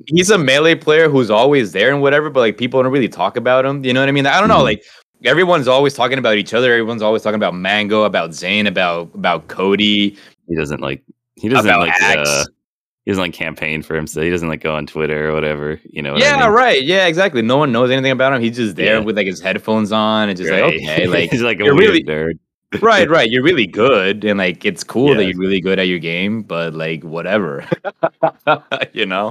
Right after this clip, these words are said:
Speaker 2: Uh, probably any Ice Climbers player I wouldn't wanna be related to. Uh, you can, <laughs> you can,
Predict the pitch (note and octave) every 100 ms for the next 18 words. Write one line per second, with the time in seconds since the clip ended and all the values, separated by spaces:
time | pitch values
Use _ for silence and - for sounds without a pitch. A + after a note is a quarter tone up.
0 | - D#2+ D#2 D2+ D2 C#2 C2+ - _ _
1 | _ - A#2 C#3+ C#3 D2 D#2+ F2 D#2 C2+
2 | D#2 - D#2+ E2 E2 F2+ - E2+ F2 F#2
3 | F#2+ _ _ - - F2 F2 F2 F2 F2
4 | E2 E2+ F2 F2 F2 E2+ - F#2 F#2+ _
5 | _ _ _ D2 - F2 - - - -
6 | - -